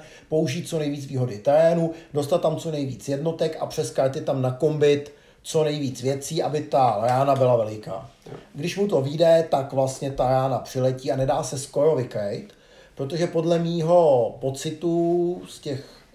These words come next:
Speaker 1: eh, čtyřek her, který jsem hrál, útočná síla těch jednotek, eh, převyšuje jejich obranu.
Speaker 2: Je obecně vyšší, no. Uf.
Speaker 1: Ještě možná je zajímavý, že, eh, výsledek toho útoku může být buď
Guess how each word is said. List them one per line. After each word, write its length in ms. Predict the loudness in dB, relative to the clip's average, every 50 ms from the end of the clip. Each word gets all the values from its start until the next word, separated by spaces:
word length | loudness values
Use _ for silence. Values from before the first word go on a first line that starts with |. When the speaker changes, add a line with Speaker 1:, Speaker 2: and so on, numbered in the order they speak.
| -8 -8
Speaker 1:
eh, 40 | -8
čtyřek 520 | -10 -12 -10 -6 -6 -4 -2 -2 -2 -2 -2
her, 420 | -4 -2 -2 0 -2 -4 -6 -8 -14 -20 -20 -20 -20 -18
který 280 | -10 -8 -6 -6 -6 -6
jsem 200 | -4 -4 -2 0
hrál, 520 | 2 2 2 4 4 4 2 2 0 -4 -10 -20 -20 _ _ -6
útočná 840 | -6 -4 0 2 4 4 2 0 -6 -12 -10 -4 -2 -2 -2 -2
síla 280 | -4 -4 -4 -2 -2 -2
těch 240 | -4 -6 -6 -6
jednotek, 680 | -4 -4 -4 -4 -4 0 2 2 2 2 -2 -10 -16 -12
eh, 240 | -8 -4 -4 -4 -4 -4
převyšuje 560 | -4 -4 -2 -2 -2 -2 -4 -4 -2 -2 0 0
jejich 260 | 0 -2 -4 -6 -8
obranu. 360 | -10 -8 -8 -8 -8 -10 -12 -14 -16 -16 -12
Speaker 2:
Je 120 | -10 -8
obecně 440 | -8 -8 -8 -10 -12 -12 -14 -14 -14
vyšší, 440 | -14 -14 -16 -18 -18 -18 -18 -18 -20
no. 60 | -20 -20 -20 _ _ _ _ _ _ _ _ -20 -20 -20 _ _ _ _ _ _ _ _ _ _ _ _ _ _ -4 -2 -2
Uf. 120 | -2 -2 -4 -12 -20 -20 -14 -10
Speaker 1:
Ještě 180 | -6 0 0 2
možná 280 | 2 2 2 2 2 2
je 80 | 2 2
zajímavý, 520 | 2 0 0 0 0 0 -2 -2 -4 -4
že, 120 | 0 2 4
eh, 380 | 4 6 4 4 4 0 0 -2 -2 -2 -2 -2 -4
výsledek 460 | -8 -8 -4 -2 0 0 0 0 0
toho 180 | 0 0 0 0
útoku 540 | -2 -8 -6 -6 -6 -6 -6 -6 -6 -6
může 260 | -6 -6 -4 -2 -2 0
být 360 | 2 2 0 0 -2 -6 -8
buď 460 | -6 -4 -4 -4 -4 -6 -12 -16